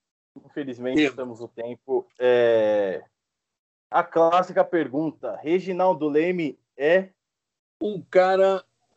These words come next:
Speaker 2: ah, apaixonado pelo que faz, apaixonado pela família. Eu tenho um casamento só, de quarenta e seis anos.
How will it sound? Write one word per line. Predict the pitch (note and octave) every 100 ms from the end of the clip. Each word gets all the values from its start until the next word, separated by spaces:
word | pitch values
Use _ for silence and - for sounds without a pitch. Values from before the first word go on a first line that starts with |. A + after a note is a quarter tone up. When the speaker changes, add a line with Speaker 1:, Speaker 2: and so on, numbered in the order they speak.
| -
Speaker 2:
ah, | - C#3+ C3+ B2+ C#3+
apaixonado | - E3 - C#3+ D#3+ F3+
pelo | E3+ D#3+
que | D3 B2+
faz, | - B2+ C#3+ G3 - - - _ _ _ _ _ _ _ _ -
apaixonado | C#3 - C#3 D3 C#3+
pela | - C#3 B2+
família. | - A#2+ A2 C3+ D3+ E3+ F#3 _ _ _ _ _ _ _ _ _ _
Eu | - B2+ B2+ _ _
tenho | - D3+
um | E3+ C4
casamento | - D3+ C#3+ D3 F3+
só, | - C3 C#3 - _ _ _ _ _ _ _ _ _ _ _ _ _ _ _ _ -
de | G#2
quarenta | - C#3 B2+ E3+ E3+
e | C3+
seis | - C#3+ A2+
anos. | C3 C#3 C#3+ - -